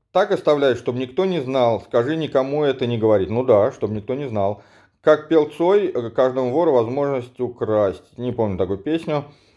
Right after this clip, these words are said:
Если полиция не занимается этим, а кражами на дачах, а, вообще не занимается, ну, как занимается,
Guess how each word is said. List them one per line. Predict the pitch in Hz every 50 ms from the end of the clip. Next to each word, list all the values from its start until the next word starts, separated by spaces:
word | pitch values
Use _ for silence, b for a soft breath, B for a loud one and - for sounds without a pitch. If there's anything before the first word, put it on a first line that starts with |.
| b b
Если | 120 127 131 151 139
полиция | 127 143 143 147 147 147 139
не | 135 131
занимается | 135 135 143 143 151 165 175 190 202 196 190 - - 143 -
этим, | - 127 135 123 113 110 - - 107 98 95 -
а | - 104 104
кражами | - 131 120 127 120 110 104 110 107 110 107
на | 107 110 107
дачах, | 101 101 104 101 92 - - 90 - - _ _ _ _ _ _ _ _ _ _ _
а, | - 101 101 101 101 101 101 98 95 98 95 95 95 95 95 95 98 101 101
вообще | 95 104 98 - - 110
не | 110 104
занимается, | 104 107 110 117 123 139 156 165 160 160 - - 120 107 101 98
ну, | 117 165 202 196 139
как | - - 113 95 87
занимается, | 117 143 185 220 220 190 160 151 139 120 - - 95 80 b